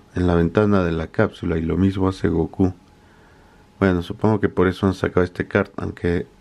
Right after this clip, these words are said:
eh, hubiera quedado mejor si hubieran sacado la, la escena completa, ¿no? Donde se ve a Bardock y donde se ve a Goku. Creo que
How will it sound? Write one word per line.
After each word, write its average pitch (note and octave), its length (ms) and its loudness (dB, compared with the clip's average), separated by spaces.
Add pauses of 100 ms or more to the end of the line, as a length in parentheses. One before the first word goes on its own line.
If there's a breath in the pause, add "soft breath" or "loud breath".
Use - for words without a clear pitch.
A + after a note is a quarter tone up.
(720 loud breath)
eh, G#2 180 4
hubiera A#2+ 320 4
quedado B2 220 4
mejor B2 400 0
si A#2 100 -4
hubieran G#2 220 2
sacado F#2+ 480 0
la, E2 300 -6
la E2 120 -2
escena F2+ 400 -2
completa, E2+ 520 -2
¿no? F#2 160 0
Donde F2+ 240 2
se F2 180 0
ve F#2 100 4
a F2 120 2
Bardock C#3+ 520 0
y A2 40 -12
donde E2+ 240 -8
se - 140 -10
ve F2+ 120 -2
a F2 40 0
Goku. - 420 -6 (1080 loud breath)
Creo F#2+ 240 0
que E2+ 400 0